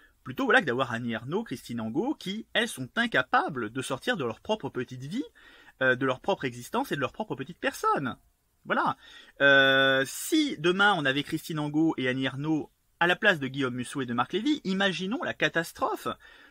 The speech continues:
pour la littérature française. On aurait des brouettes entières d'autofiction médiocre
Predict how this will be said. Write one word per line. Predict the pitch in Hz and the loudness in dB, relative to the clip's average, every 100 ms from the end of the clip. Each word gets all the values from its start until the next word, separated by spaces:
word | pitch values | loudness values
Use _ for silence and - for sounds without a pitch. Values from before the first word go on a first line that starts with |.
| _ | _
pour | - 226 160 | -6 -4 2
la | 139 | 2
littérature | 143 147 156 180 | 2 0 0 0
française. | - 262 359 254 | -2 0 0 0
On | 147 | 0
aurait | 151 220 | 0 0
des | 123 | -2
brouettes | 113 117 190 214 - | -6 -6 -2 -2 -4
entières | - 180 - 285 370 135 | -8 -8 -4 -2 0 0
d'autofiction | 123 165 180 165 165 - 165 | -2 -2 -2 -2 -8 -8 -4
médiocre | 180 226 403 349 - | -2 0 0 0 -4